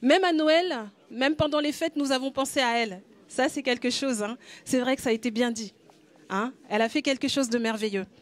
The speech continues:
Mais ce que j'aimerais, comme beaucoup, c'est que nous lui rendions hommage par la suite. C'est-à-dire que les morts ne sont pas morts, ce ne sont pas que des mots, ce sont des actes.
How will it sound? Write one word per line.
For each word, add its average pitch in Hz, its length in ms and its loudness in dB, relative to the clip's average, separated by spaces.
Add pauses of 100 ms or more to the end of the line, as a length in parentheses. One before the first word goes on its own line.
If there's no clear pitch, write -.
(480)
Mais 240 140 2
ce 285 140 0
que 330 180 2
j'aimerais, 320 500 2 (420)
comme 269 220 2
beaucoup, 302 380 2 (460)
c'est 277 180 2
que 311 120 2
nous 302 200 4
lui 302 160 4
rendions 330 420 2
hommage 320 380 2
par 240 160 0
la 240 100 2
suite. - 460 -4 (180)
C'est-à-dire 285 540 2
que 262 320 2 (180)
les 269 160 2
morts 339 220 6
ne 294 140 2
sont 285 180 -2
pas 285 140 2
morts, 339 200 2
ce 269 120 -2
ne 254 40 -4
sont 262 140 -8
pas 269 140 -4
que 233 60 -14
des 254 120 0
mots, 254 220 2 (420)
ce - 160 2
sont 311 180 0
des 240 240 0
actes. 233 300 -2